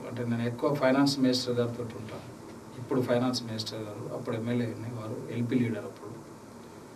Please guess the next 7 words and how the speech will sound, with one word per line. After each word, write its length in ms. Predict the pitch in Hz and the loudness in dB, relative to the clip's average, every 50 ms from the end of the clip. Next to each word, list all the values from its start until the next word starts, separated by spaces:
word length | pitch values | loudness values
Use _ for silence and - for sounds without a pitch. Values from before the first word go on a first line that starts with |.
| - - - - - | -16 -16 -8 -2 0
ఈటల 200 | 131 127 139 135 | 2 4 6 6
రాజేంద్ర 340 | 127 127 123 120 117 117 117 | 6 6 6 4 4 2 2
గారితో 320 | 113 113 113 110 - 107 110 - - | 0 -2 -4 -6 -8 -10 -10 -10 -10
ఉంటాను. 280 | 110 107 113 117 - - - | -10 -8 -6 -6 -6 -6 -4
వారు 220 | 139 143 143 147 | -2 0 0 0
క్లియర్గా 300 | 143 139 139 135 139 143 | 2 6 6 8 8 8
చెప్పారు, 380 | 135 120 120 113 - - 101 | 8 6 6 4 0 -4 -6